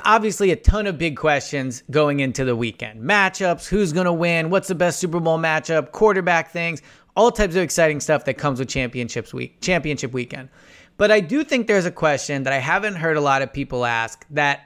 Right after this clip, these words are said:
I think is a pretty interesting one, and one that we might be talking about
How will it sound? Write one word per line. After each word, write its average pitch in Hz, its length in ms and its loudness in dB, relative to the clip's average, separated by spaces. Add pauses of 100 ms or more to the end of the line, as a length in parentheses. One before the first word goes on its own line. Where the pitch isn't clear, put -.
I 220 140 6
think 247 260 -4
is 160 120 -2
a 156 40 -6
pretty 262 340 0
interesting 190 400 -4
one, 185 280 0 (260)
and 165 160 0
one 208 200 4
that 185 180 2
we 214 160 2
might 233 260 4
be 196 140 -2
talking 156 460 0
about 139 420 0